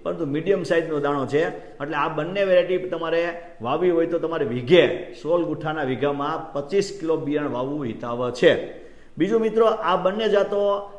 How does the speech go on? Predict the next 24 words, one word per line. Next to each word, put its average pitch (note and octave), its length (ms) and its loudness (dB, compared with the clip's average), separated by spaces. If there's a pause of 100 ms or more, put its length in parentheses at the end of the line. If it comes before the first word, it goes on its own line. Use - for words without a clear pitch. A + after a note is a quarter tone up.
(140)
એકદમ, F#3+ 680 2 (220)
અ, C3+ 420 -4
ગ્રીનરીવાળી F3+ 560 4
હોવાથી B2 720 -2
રોગ D#3+ 340 6
જીવાતનું F3+ 420 0
પ્રમાણ E3 280 -2
બિલકુલ F#3 400 0
ઓછું D#3 260 4
આવશે. A#2+ 260 0 (320)
તમારે E3 280 0
આપણે E3 180 2
બીજી D#3 220 -2
કોઈ E3+ 200 4
પણ F3 100 -2
વેરાયટીમાં E3 540 0
ગેરુ, D#3 420 0
ટીકા D3+ 380 -4
કે D#3+ 220 -4
રાતળ B2+ 480 -2
કે D3+ 600 -4 (280)
સુકારો F3 360 2
જોવા D#3 240 6
મળશે, B2 300 2